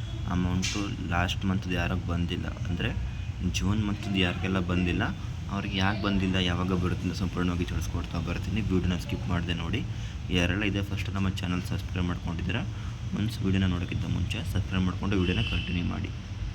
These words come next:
ಇವಾಗ ಡೈರೆಕ್ಟಾಗಿ ವಿಡಿಯೋಗೆ ಬರೋದಾದ್ರೆ, ಆಲ್ಮೋಸ್ಟ್ ಲಾಸ್ಟ್ ಮಂತ್ ಜೂನು ಮತ್ತು ಮೇ ಮಂತ್ ತುಂಬ ಜನಕ್ಕೆ ಅಮೌಂಟ್‌ಗಳು ಬಂದಿಲ್ಲ. ಎರಡು, ಎರಡು ಸಾವಿರ ಕೊಡ್ತಾಯಿತ್ತು ಕಾಂಗ್ರೆಸ್ ಗವರ್ನಮೆಂಟ್ ಅಡಿ, ಗ್ಯಾರಂಟಿ ಯೋಜನೆ ಅಡಿ ಏನು ಎರಡು ಸಾವಿರ ಅಮೌಂಟ್ ಕೊಡ್ತಿತ್ತು, ಅವ್ರಿಗೆ ತುಂಬ ಜನ already ಬಂದಿಲ್ಲ ಅವ್ರಿಗೆ.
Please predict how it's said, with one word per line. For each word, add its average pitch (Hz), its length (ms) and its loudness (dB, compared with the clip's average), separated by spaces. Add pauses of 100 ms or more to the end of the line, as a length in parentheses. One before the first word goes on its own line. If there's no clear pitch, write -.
(160)
ಇವಾಗ 95 320 2
ಡೈರೆಕ್ಟಾಗಿ 92 440 2 (120)
ವಿಡಿಯೋಗೆ 90 380 2
ಬರೋದಾದ್ರೆ, 85 420 0 (480)
ಆಲ್ಮೋಸ್ಟ್ 110 420 0 (220)
ಲಾಸ್ಟ್ 95 400 -2
ಮಂತ್ 101 200 -2 (140)
ಜೂನು 95 380 2 (560)
ಮತ್ತು 95 240 -2
ಮೇ 87 100 4 (120)
ಮಂತ್ 90 200 0 (200)
ತುಂಬ 101 140 0 (120)
ಜನಕ್ಕೆ 98 400 0
ಅಮೌಂಟ್‌ಗಳು 95 440 0 (100)
ಬಂದಿಲ್ಲ. 85 320 0 (100)
ಎರಡು, 87 220 2
ಎರಡು 87 180 -2
ಸಾವಿರ 87 180 -2 (120)
ಕೊಡ್ತಾಯಿತ್ತು - 420 -4
ಕಾಂಗ್ರೆಸ್ 87 260 0 (120)
ಗವರ್ನಮೆಂಟ್ 90 460 0
ಅಡಿ, 95 140 2 (800)
ಗ್ಯಾರಂಟಿ 92 420 2 (120)
ಯೋಜನೆ 87 300 2
ಅಡಿ 90 200 2
ಏನು 90 140 2
ಎರಡು 82 180 -2
ಸಾವಿರ 90 220 0
ಅಮೌಂಟ್ 90 260 2
ಕೊಡ್ತಿತ್ತು, 90 380 -2
ಅವ್ರಿಗೆ 107 260 0
ತುಂಬ 101 220 2
ಜನ 101 100 4 (380)
already 92 240 2 (100)
ಬಂದಿಲ್ಲ 85 360 2
ಅವ್ರಿಗೆ. 82 220 -2